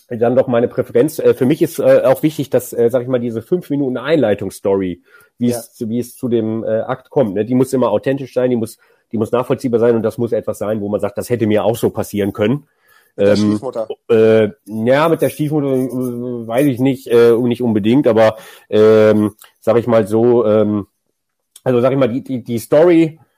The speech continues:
Speaker 1: äh, die aufbaut zum eigentlichen Ding, die muss, die muss passend sein
Speaker 2: Ja.
Speaker 1: und, äh, da muss ich mich mit identifizieren können, da muss ich sagen, ja, da, äh,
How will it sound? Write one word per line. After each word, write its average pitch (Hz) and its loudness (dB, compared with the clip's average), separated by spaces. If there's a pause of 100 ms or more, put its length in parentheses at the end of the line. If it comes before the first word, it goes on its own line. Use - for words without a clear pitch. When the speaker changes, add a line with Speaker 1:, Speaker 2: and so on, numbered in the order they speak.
(100)
Speaker 1:
äh, 123 4
die 123 -4
aufbaut 135 2
zum - -10
eigentlichen 117 -2
Ding, 123 0
die 120 0
muss, 120 0
die 113 -2
muss 117 0
passend 139 -2
sein 113 2
Speaker 2:
Ja. 131 0
Speaker 1:
und, 101 -8
äh, 110 -2
da 104 2
muss 117 2
ich 117 0
mich 117 0
mit 113 -2
identifizieren 117 0
können, 113 0
da 110 2
muss 107 0
ich 104 -6
sagen, 107 0
ja, 110 2
da, 107 0
äh, 98 0